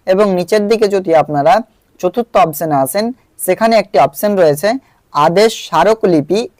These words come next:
এবং বিজ্ঞপ্তি বা নোটিফিকেশন পর্যায়, এই জায়গাটাতে আপনি ক্লিক করবেন। ক্লিক করলে এখানে যে যত রকমের নোটিফিকেশন দেওয়া হয়েছে এখন থেকে নিয়ে প্রকল্প শুরু হওয়ার সময় পর্যন্ত, A to Z ইনফরমেশন টোটালটাই এই জায়গাটাতে নোটিফিকেশন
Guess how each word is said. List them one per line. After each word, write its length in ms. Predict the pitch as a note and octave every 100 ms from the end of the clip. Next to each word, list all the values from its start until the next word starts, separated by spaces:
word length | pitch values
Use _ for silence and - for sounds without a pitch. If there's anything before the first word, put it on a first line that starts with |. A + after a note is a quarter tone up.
| G3
এবং 140 | A3 A#3+ F#3
বিজ্ঞপ্তি 580 | D#3 C#3+ C3 - G3+ A#3 -
বা 80 | D#3 D#3+
নোটিফিকেশন 640 | F3 G3+ G#3 G#3 F#3+ G#3+ G#3+
পর্যায়, 380 | D#3+ D3+ D3+ A3 - _ _ - G#3+
এই 60 | G3+
জায়গাটাতে 380 | E3+ E3+ F3+ F#3
আপনি 120 | F#3+ A3 G#3
ক্লিক 180 | D3+ D3
করবেন। 260 | B2+ B2 B2 B2+ _ _ -
ক্লিক 200 | G#3 A#3 -
করলে 200 | B3 A#3+ A3+
এখানে 260 | A#3+ A#3 B3 - E3+
যে 120 | F#3+ G3 G3 G3 - D#3
যত 160 | D3+ D3+ G#3+
রকমের 340 | A3 A3+ A3+ G#3
নোটিফিকেশন 640 | F3+ G3 G#3 G#3 G#3 A3 F#3+ D3+
দেওয়া 200 | D#3 F3+ G3
হয়েছে 280 | A3 G#3+ G#3+ C#3+
এখন 180 | F3+ F#3+ G#3
থেকে 180 | G#3 G#3+
নিয়ে 140 | A3 A#3 _ _ _ -
প্রকল্প 340 | F3+ G3+ G#3+ A3 G3+
শুরু 160 | F#3+ F#3
হওয়ার 200 | F#3+ G3 -
সময় 260 | E3 F3 F#3+ G3+
পর্যন্ত, 400 | F#3+ G#3 G3 D#3+ B2+ _ _ -
A 100 | F#3+ A3
to 60 | A3
Z 40 | A#3+ G#3+
ইনফরমেশন 520 | F3+ G3+ G3+ G3+ G3+ G3+ F#3
টোটালটাই 440 | F3+ F#3 F#3 G3+ - F3
এই 80 | E3
জায়গাটাতে 400 | D#3+ D#3+ D#3+ F3+ G3+
নোটিফিকেশন 540 | D#3+ D3+ D3 D3+ D#3+